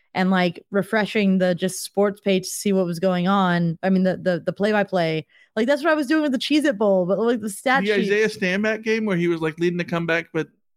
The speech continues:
Speaker 2: fell short, and S C still won.
Speaker 1: I don't even
Speaker 2: Go
Speaker 1: remember.
Speaker 2: six and oh.
Speaker 1: Uh, it was, S C had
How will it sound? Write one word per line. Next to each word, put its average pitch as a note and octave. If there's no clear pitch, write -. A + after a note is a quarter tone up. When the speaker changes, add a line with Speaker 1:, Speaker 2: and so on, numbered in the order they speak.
Speaker 2:
fell D#3+
short, D#3+
and D3+
S D3+
C -
still D#3
won. D3+
Speaker 1:
I A#3+
don't C4+
even C#4
Speaker 2:
Go A#3
Speaker 1:
remember. F#3+
Speaker 2:
six F3+
and F3+
oh. D3+
Speaker 1:
Uh, G#3
it A3
was, G#3
S A3+
C C#4
had A#3+